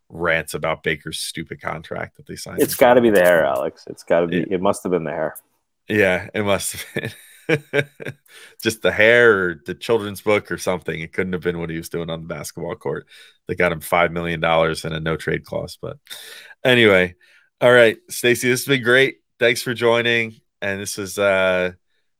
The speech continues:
Speaker 1: this is a fantastic two episode run. Before,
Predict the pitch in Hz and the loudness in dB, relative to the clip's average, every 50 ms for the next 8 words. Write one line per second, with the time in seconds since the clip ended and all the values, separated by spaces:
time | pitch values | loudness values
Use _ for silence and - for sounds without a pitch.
0 | _ - 104 90 - 104 95 - 110 104 95 - 104 95 101 98 - 107 95 - | _ -14 -10 -8 -6 -6 -4 -2 -2 -4 -4 -2 -2 -2 -2 -2 -4 -14 -12 -8
1 | - 104 101 98 95 - 98 - - 104 98 92 90 95 95 98 98 95 92 90 | -4 -2 0 0 -2 -4 -10 -6 -4 -2 -2 -2 -2 -2 -2 -2 -2 -4 -6 -8
2 | 95 90 - 113 110 107 107 107 104 92 | -8 -4 0 2 4 4 4 2 0 -2